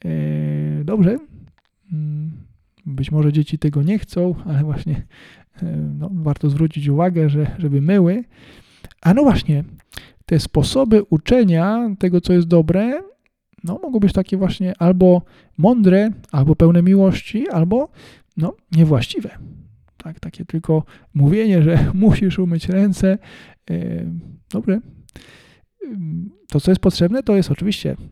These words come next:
mówić, ale wytłumaczyć, zachęcić, e, też pochwalić, kiedy dziecko zrobi dobrze.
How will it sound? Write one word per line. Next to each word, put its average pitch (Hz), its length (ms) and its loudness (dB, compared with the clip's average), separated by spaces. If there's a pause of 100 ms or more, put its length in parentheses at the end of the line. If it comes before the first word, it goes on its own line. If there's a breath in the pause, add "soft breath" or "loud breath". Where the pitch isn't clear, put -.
(120)
mówić, 170 520 -2 (140)
ale 135 260 -2 (300)
wytłumaczyć, 165 920 -2
zachęcić, 156 960 -2 (460 soft breath)
e, 127 500 -6
też - 180 0
pochwalić, 156 500 -2
kiedy 135 240 0
dziecko 143 420 -2 (500 soft breath)
zrobi 139 420 0
dobrze. 160 460 -2